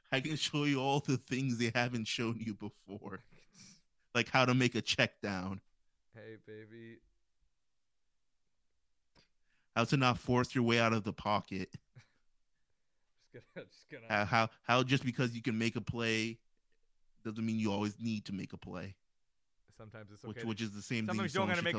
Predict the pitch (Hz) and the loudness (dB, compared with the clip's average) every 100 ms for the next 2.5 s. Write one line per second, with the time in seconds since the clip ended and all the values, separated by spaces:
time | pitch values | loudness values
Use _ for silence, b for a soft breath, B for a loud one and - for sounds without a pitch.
0 | - 180 156 139 - - - 147 131 139 | -2 -2 -2 -2 -4 -8 -10 -12 -12 -12
1 | 131 - 143 139 135 - 131 127 117 131 | -14 -12 -10 -10 -12 -18 -18 -16 -14 -12
2 | 127 120 - 123 104 | -10 -12 -12 -14 -14